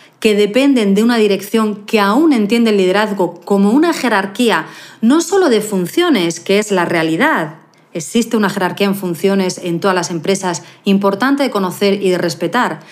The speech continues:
sino que además entienden que esta jerarquía es de poder y que ese poder genera cierta desigualdad, ¿vale? Entonces, estos mandos intermedios, que por una parte se están esforzando con su equipo en conseguir un liderazgo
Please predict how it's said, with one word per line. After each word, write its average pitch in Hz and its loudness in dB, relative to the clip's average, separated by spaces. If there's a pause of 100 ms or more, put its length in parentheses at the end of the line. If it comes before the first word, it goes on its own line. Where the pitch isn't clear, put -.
(300)
sino 240 0
que 247 0
además 254 0 (180)
entienden 302 4
que 285 0
esta 269 -2
jerarquía 214 0
es 233 -4
de 190 2
poder 202 0
y 202 -2
que 220 2
ese 285 0
poder 240 0
genera 220 -2
cierta 220 -2
desigualdad, 165 -2 (200)
¿vale? 156 -8 (320)
Entonces, 226 0
estos 214 -6
mandos 214 -2
intermedios, 214 -2 (320)
que 226 0
por 214 0
una 294 2
parte 277 -2
se 196 -2
están 226 0
esforzando 226 0
con 190 0
su 165 -4
equipo 165 -2
en 190 2
conseguir 202 0
un 220 0
liderazgo 196 0